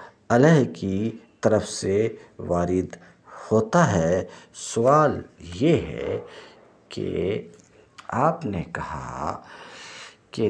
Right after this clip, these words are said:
तवाफ़ ख़ास है और ख़ास बयान तफसीर का एहतमाल नहीं रखता है, तो ये अहादीस तफसीर भी नहीं हो सकती,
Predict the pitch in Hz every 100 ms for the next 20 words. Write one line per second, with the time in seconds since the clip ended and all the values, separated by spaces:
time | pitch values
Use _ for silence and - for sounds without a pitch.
0 | - 85 85 87 95 - - - 90 92
1 | 98 - - 101 87 87 85 85 - -
2 | _ _ _ _ _ _ _ _ _ -
3 | _ _ - 92 85 - 95 98 101 -
4 | - 87 87 87 85 - 85 - - 107
5 | 92 - 87 - 82 82 90 82 82 92
6 | 110 113 - - - _ _ 98 82 80
7 | 87 92 95 98 117 110 - - 104 95
8 | 90 85 87 87 85 82 - _ - -
9 | - _ _ 101 95 98 123 - 98 95
10 | 95 101 95 90 - - 82 - - 90
11 | 87 92 87 113 156 131 127 107 113 -
12 | 90 - - 85 85 87